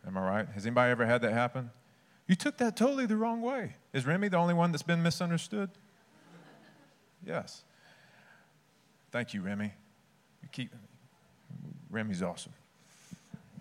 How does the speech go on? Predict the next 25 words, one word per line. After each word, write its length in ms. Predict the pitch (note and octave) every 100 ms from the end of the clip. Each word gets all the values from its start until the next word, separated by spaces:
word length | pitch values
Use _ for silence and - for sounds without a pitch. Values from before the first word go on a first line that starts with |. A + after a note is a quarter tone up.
| - _ _ - _ _ - - _ _ _ _ - - -
And 120 | C3+
so 340 | C3+ D#3+ C3+ A#2 - - _ _ _ - -
you 120 | C#3+
just 220 | D3 -
wanna 160 | F#3 D3+
be 140 | C3+
understood, 480 | C3 B2+ - F#3+ D#3
and 120 | A#2
you 140 | A#2 A#2+
gotta, 320 | C3 B2+ B2+ A#2
you 80 |
gotta 220 | B2 B2 B2
listen. 400 | A#2+ E3+ - - _ _ _ _ _ _ _ _ _ _ _
You 120 | A#2
wanna, 360 | B2+ C3 B2+ B2+
you 120 | C3 B2+
wanna 200 | B2+ B2
understand 520 | C3 A#2+ - C3 B2+
the 60 |
Lord? 300 | A#2+ C3+ D#3+ - - - A2
Listen 240 | A#2 B2
to 100 | C3+
the 60 | A2+
Lord. 320 | A#2 B2+ F2 _ _ - - -
<laughs> 260 | F#3 -